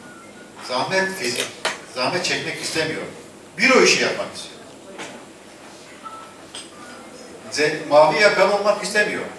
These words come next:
Beyaz yakalı olmak istiyor. Şimdi bizim problemimiz bu.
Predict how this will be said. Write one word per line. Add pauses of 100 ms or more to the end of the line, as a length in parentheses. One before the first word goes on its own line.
(100)
Beyaz
yakalı
olmak
istiyor.
Şimdi
bizim
problemimiz (100)
bu.